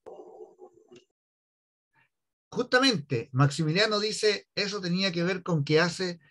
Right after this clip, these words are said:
el cálculo en binario. Hay un problema justamente con trabajo, con el trabajo de estos números que yo lo estoy poniendo como decimales, los convierte a binario, y ahí está el problema. Veamos,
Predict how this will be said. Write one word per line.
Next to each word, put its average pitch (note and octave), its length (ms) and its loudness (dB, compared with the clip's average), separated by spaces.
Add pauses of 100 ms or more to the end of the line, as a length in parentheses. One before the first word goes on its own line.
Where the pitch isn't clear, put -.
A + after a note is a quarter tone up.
(120)
el C3+ 180 4
cálculo F3 420 2
en C3+ 100 6
binario. B2+ 520 0
Hay E3+ 240 2
un D#3+ 140 -2
problema D#3 480 2
justamente E3+ 840 -6 (320)
con A#2+ 260 0
trabajo, C#3+ 540 0 (300)
con A#2 160 -2
el A2 120 -6
trabajo C#3 460 2
de C#3 60 6
estos C#3 220 0
números C#3 300 4
que A#2+ 140 -4
yo A2+ 80 -2
lo A#2+ 60 -2
estoy C#3+ 160 -2
poniendo B2 340 -2
como G#2+ 200 -4
decimales, B2 540 0
los A2 140 -4
convierte A2 420 -6
a G#2+ 40 -4
binario, B2+ 500 -2
y B2 140 -4
ahí A#2 200 -2
está G3 240 -6
el F#3+ 100 -10
problema. E3+ 520 -8 (1800)
Veamos, - 580 0